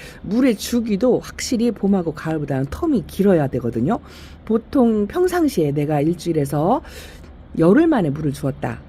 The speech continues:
우리 베란다는 물마름이 좀 빠른 편이다, 뭐 이렇게 하셨던 분들도 한 주 텀 지나서 이 주, 삼 주 이렇게 길게 늘려뜨려서 주는 게 겨울 관수의 원칙입니다. 그런데 내가 원래 여름, 가을에 저는 이 주 텀으로 주거든요.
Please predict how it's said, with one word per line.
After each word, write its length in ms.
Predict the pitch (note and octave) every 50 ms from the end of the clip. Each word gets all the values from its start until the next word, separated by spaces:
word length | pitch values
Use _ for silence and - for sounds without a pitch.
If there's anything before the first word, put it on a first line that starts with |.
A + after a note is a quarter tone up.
| - - -
우리 260 | D#3 D#3 D#3+ F3+ E3
베란다는 480 | D#3 D#3+ D#3+ D3+ D3 C#3 C#3 C3+ C#3
물마름이 460 | C#3 D#3+ E3 E3 D#3 D3 C#3 B2+ B2+ B2
좀 180 | - E3+ D#3 -
빠른 260 | - - D#4 F#4+ F#4 -
편이다, 480 | - A#3 F#3+ D3 C3 - A#2+ G#2+ - - - - - -
뭐 120 | - D3 E3
이렇게 240 | F#3+ A3+ A3 - G3+
하셨던 560 | - D#4 - F4+ F#4 - - - C#4+ A3+ F3+
분들도 540 | - F#3 E3 D#3 D3+ C#3+ C#3+ B3+ C4 F3+ - - - - - - -
한 280 | - - F4 F#4+ F#4+ F#4
주 160 | - D4 A#3 - -
텀 280 | - - D#4+ C4+ F#3+ - - - - - -
지나서 480 | - G3 G3+ G3 E3 D3+ E3+ D3+ C#3 C#3+
이 240 | D3 F3 A3 A#3+ G3
주, 180 | - D3+ A2+ A#2 - - - - - - - - - - -
삼 260 | - - D#4+ D#4+ D4
주 360 | - - C#3+ C3+ E3 A#3 - -
이렇게 240 | D3+ C#3+ C#3 - - -
길게 360 | - - B3+ A#3+ F#3+ F3 C#3+
늘려뜨려서 680 | C#3+ F3 F#3+ B3 B3 - - F#3+ F3+ D#3 D#3 B3+ G#3 - - - - -
주는 320 | - - A#3 A3+ G#3+ F#3+ F3+
게 120 | G#3 F#3
겨울 300 | D#3+ - E3+ E3 F3+ F#3
관수의 400 | F3+ E3 C3+ B2 - C#3+ A#2 G2+ - - -
원칙입니다. 680 | - D3 F#3 G3 - - G3 D#3+ A#2+ A2+ G#2+ - - - - - - - - -
그런데 240 | G#3+ G#3 G3+ G#3
내가 220 | F3 F3+ F#3+ G#3 F#3
원래 320 | E3 F3+ G#3 A3 G#3 E3+ D3+
여름, 320 | E3 F#3+ A#3 B3+ B3 A3+
가을에 480 | G3 - F3+ E3+ E3+ F3 A#3 B3 D#3+ - - - - - - -
저는 240 | - A3+ B3 A#3+
이 120 | G3+ G#3+ A#3
주 120 | G#3+ D4
텀으로 300 | - D4 D4+ A3 F3+ D#3
주거든요. 560 | D#3 D#3 C3+ C#3 B2 - A#2+ B2+ E3+ A3 -